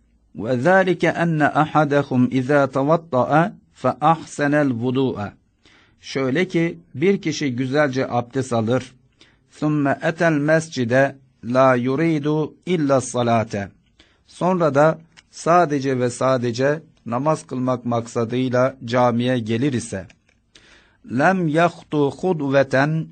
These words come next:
illa rufi'a lehu biha derece ve hutta anhu biha khati'e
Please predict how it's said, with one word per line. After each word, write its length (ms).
illa 640
rufi'a 480
lehu 500
biha 420
derece 500
ve 100
hutta 560
anhu 520
biha 460
khati'e 560